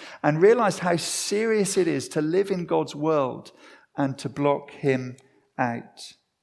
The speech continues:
Think how uncomfortable it is when you know that you're out of sorts with someone.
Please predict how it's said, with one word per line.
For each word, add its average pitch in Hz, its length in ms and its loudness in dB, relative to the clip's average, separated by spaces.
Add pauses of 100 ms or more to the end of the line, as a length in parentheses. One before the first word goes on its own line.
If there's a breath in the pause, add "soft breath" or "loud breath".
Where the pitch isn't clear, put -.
(760 soft breath)
Think 202 220 0
how 196 180 2
uncomfortable 170 680 0
it 139 100 4
is 117 300 -2
when 123 180 -4
you 135 160 -6
know 156 540 4
that - 160 -4
you're 135 200 2
out 135 280 2
of 123 120 -8
sorts - 460 -6
with 104 100 -8
someone. 95 420 -12